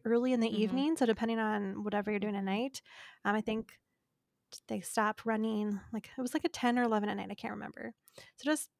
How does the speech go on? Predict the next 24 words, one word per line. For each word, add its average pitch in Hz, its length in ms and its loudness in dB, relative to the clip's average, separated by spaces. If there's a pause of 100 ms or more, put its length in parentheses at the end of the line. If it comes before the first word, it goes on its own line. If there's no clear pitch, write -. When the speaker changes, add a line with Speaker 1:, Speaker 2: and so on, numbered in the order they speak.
Speaker 1:
be 269 80 2
mindful 233 360 4
of 233 100 4
that 202 200 2
if 214 140 2
you're 214 100 0
gonna 208 220 0
go 202 140 2
out, 190 500 4 (300)
um, 196 260 -4
at 202 160 -2
night. 269 520 0 (460)
Pay 220 100 -2
attention 208 380 -2
to 202 360 -2
the 190 460 2 (360)
train 269 240 4
times. 254 560 2 (600)
Santiago, 269 1040 6
I 214 120 4 (100)
just 214 200 0
stayed 214 560 4
in 202 360 0
the 190 460 0